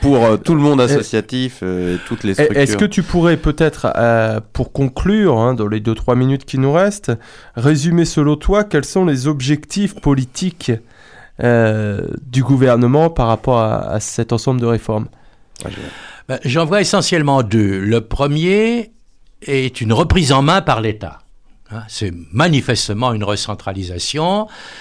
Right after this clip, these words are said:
Speaker 3: C'est l'État qui n'admet pas qu'il y ait des libertés locales.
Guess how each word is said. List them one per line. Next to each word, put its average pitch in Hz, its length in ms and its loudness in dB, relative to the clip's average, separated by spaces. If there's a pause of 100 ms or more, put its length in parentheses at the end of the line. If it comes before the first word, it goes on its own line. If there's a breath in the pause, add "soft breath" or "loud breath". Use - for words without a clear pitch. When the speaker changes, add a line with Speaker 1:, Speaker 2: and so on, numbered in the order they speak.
(200 loud breath)
Speaker 3:
C'est - 280 0
l'État 147 460 0
qui 127 300 -6
n'admet 113 460 2
pas 180 480 2
qu'il 165 420 2
y 131 120 2
ait 160 140 2
des 113 180 -2
libertés 110 420 -2
locales. 92 460 -2